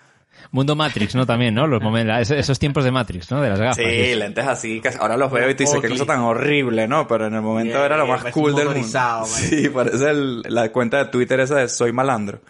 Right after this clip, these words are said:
Speaker 3: Soy malandro.
Speaker 2: Falta el bigotico así de colorado.
Speaker 1: Este es, eh, James Marsden, ¿no? Es el
Speaker 3: James
Speaker 1: actor de
Speaker 3: Marsden,
Speaker 1: Cíclope.
Speaker 3: sí, sí.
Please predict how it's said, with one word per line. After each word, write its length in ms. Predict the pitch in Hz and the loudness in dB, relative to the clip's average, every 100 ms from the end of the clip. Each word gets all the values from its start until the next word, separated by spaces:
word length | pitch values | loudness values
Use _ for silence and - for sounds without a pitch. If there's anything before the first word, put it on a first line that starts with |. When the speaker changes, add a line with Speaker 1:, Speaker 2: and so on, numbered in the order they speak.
| - - - - - _ 139 | -20 -20 -20 -20 -20 _ -10
Speaker 3:
Soy 140 | 147 139 | -6 -2
malandro. 440 | 135 143 165 151 | 0 2 2 2
Speaker 2:
Falta 220 | 113 135 | 2 2
el 60 | 139 | 2
bigotico 460 | 151 135 120 120 135 | 2 2 0 0 0
así 140 | 139 | 2
de 160 | 143 143 | 2 2
colorado. 540 | 147 120 123 113 101 - _ _ - | 2 2 2 0 -4 -10 _ _ -4
Speaker 1:
Este 260 | 120 147 156 | 0 2 0
es, 140 | - | 2
eh, 600 | 180 156 131 117 110 113 - | 2 2 2 0 -4 -8 -2
James 220 | 135 135 | -2 0
Marsden, 500 | 156 143 - 104 95 | 0 -2 -2 0 2
¿no? 220 | 135 285 - | 2 0 -2
Es 180 | 113 117 | 0 2
el 140 | 107 | 0
Speaker 3:
James 180 | 107 110 | 0 -2
Speaker 1:
actor 180 | 113 117 | 0 2
de 40 | |
Speaker 3:
Marsden, 180 | 107 117 | 2 0
Speaker 1:
Cíclope. 240 | 98 92 87 | -2 -4 -6
Speaker 3:
sí, 100 | - | -8
sí. 100 | - | -18